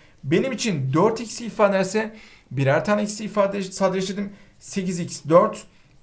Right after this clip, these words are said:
x yarım olacaktır. Peki x'i buldum. Ama cevabı bulmadım da. Benden B D istiyordu.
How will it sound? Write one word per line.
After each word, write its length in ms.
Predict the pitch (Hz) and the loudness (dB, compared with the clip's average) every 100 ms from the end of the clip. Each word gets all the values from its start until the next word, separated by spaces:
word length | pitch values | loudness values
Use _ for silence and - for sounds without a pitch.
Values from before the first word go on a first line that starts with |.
| _ | _
x 400 | 202 208 - - | -6 -4 -8 -8
yarım 500 | 147 143 156 170 233 | -6 4 8 10 10
olacaktır. 680 | 220 160 127 104 - - - - | 8 6 4 -2 -4 -12 -12 -2
Peki 300 | 294 180 123 - | -2 -2 -6 -8
x'i 260 | 190 - 190 | -6 -4 -2
buldum. 260 | 135 - - _ _ - - - 127 | -4 -8 -20 _ _ -20 -20 -8 0
Ama 220 | 147 170 | 2 6
cevabı 240 | 165 175 | 8 6
bulmadım 360 | 180 165 113 101 | 6 2 2 -2
da. 220 | 85 - - _ | -6 -10 -20 _
Benden 600 | 131 139 170 226 277 208 | 2 4 4 2 2 4
B 220 | 170 165 | 6 6
D 80 | 170 | 4
istiyordu. 440 | 170 - 127 - | 2 0 -6 -6